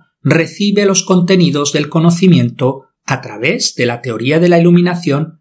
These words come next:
como ya comentamos. Encontramos otro ejemplo en la escuela de Marburgo, corriente adscrita al neocantismo. Según dicha escuela,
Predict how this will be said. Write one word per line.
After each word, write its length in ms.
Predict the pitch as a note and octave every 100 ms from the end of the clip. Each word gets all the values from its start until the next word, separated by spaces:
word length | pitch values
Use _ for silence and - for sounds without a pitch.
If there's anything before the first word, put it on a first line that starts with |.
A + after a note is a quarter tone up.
| _
como 220 | - A#3+
ya 220 | A#2+ A#2 -
comentamos. 880 | A#2+ A#2 - D#3 C3+ - - - _ _ _ _ _
Encontramos 720 | C#3+ C3+ B2+ B2 C3+ C3+ C3+
otro 180 | C#3+ D3
ejemplo 400 | C#3+ E3+ E3+ F3
en 100 | G3+
la 60 | D#3+
escuela 640 | - - C#3+ C#3+ C#3 -
de 400 | B2 A#2+ D3 - -
Marburgo, 880 | E3 G3 F3 C#3+ G3+ E3+ B2 - _ _ _
corriente 540 | - C#3+ C#3 C#3+ C#3 D3+
adscrita 800 | D3+ - E3 D#3+ D#3 C3+ C3 -
al 360 | C#3+ D3 E3+ -
neocantismo. 1000 | D3 E3 F#3 F3 C3+ - A#2+ - - - _ _ _ _ _ _
Según 400 | - D3 G#3 C#4
dicha 280 | G#3 G#3 A#2+
escuela, 600 | - D3+ F3 B2 B2